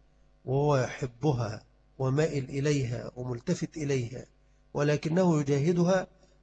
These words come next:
ويكفها عن نفسه، هذا يسمى متزهدا. مين فينا وصل للدرجة دي؟ مين فينا وصل للدرجة دي؟ يرفع إيده.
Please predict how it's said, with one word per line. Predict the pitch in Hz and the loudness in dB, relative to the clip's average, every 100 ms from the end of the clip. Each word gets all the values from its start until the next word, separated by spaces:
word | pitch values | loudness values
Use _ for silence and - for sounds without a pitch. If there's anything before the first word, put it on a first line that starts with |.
| _ | _
ويكفها | 156 165 147 - - - 175 160 151 | 4 4 4 -4 -12 0 0 2 2
عن | 139 135 151 139 | 2 2 0 -2
نفسه، | 131 - - 104 _ _ _ _ _ _ _ - | -2 -6 -6 -12 _ _ _ _ _ _ _ -4
هذا | 139 170 147 | 2 4 4
يسمى | 139 180 175 151 | 2 2 2 2
متزهدا. | 143 147 139 123 120 127 117 127 _ _ _ _ _ - | 2 -2 -2 -4 -6 -6 -10 -14 _ _ _ _ _ 0
مين | 170 | 2
فينا | - 170 156 143 | 2 0 2 4
وصل | 139 143 139 | 2 0 -4
للدرجة | 123 120 123 120 | -4 -4 -4 -6
دي؟ | - - _ _ _ _ _ _ _ _ _ _ _ _ _ _ _ _ _ | -8 -20 _ _ _ _ _ _ _ _ _ _ _ _ _ _ _ _ _
مين | 165 170 | 4 4
فينا | 143 147 143 | 4 -2 0
وصل | 127 131 135 | 2 0 -2
للدرجة | 120 127 127 117 | -8 -10 -10 -12
دي؟ | 123 - _ _ _ _ | -14 -20 _ _ _ _
يرفع | 147 139 - 135 | -6 -6 -4 -4
إيده. | 156 120 | -4 -8